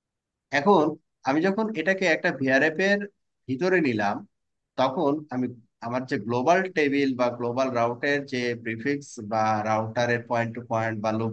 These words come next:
ব্যাক, এগুলোকে কিন্তু তখন আমি আবার মনিটরিং করতে পারবো না। এখন এটা না করে আমি যদি বলি এখানে গ্লোবালি চিন্তা করলাম, গ্লোবালি এই স্ল্যাশ টোয়েন্টি ফোর থাকবে, তাহলে গ্লোবালি সবগুলোকে অটোমেটিক্যালি পাবে,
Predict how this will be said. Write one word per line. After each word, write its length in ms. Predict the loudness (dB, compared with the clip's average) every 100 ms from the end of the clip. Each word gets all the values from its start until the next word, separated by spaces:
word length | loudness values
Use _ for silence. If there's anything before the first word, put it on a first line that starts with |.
| -2
ব্যাক, 180 | -2 -4 -12 _ -6
এগুলোকে 380 | 0 4 4 2 2
কিন্তু 200 | 0 0 -2 -4 -4
তখন 200 | -2 2 2
আমি 120 | 2 0
আবার 140 | 0 0 0
মনিটরিং 420 | 0 0 -2 -2
করতে 220 | -4 -2 -2
পারবো 180 | -2 -8 -16
না। 60 | _ _ _ _ _ _ _ _ _ _ _ _ _ _ _
এখন 200 | 0 2 2 0 0
এটা 260 | 2 4 6
না 100 | 4 4
করে 140 | 6
আমি 160 | 4 4
যদি 180 | 0 -2
বলি 200 | -2 -2 -2
এখানে 200 | -2 -2 0
গ্লোবালি 340 | 2 4 4 2 -2
চিন্তা 180 | -6 -4
করলাম, 300 | -4 -6 -10 -14 _ _ _ _ _ _ -8
গ্লোবালি 520 | 2 4 6 6 4 0 -2
এই 140 | -2 -2
স্ল্যাশ 280 | 0 2 2 0
টোয়েন্টি 280 | -2 -2 -2
ফোর 120 | -4 -2
থাকবে, 360 | 0 0 2 2 0 -6 _ _ _ _ _ _ _ _ 0
তাহলে 120 | 2
গ্লোবালি 340 | 4 4 4 2
সবগুলোকে 840 | 4 6 8 6 4 2 0 0 -4 -8 _ _ -2
অটোমেটিক্যালি 580 | 0 0 -2 0 0 2
পাবে, 280 | 2 2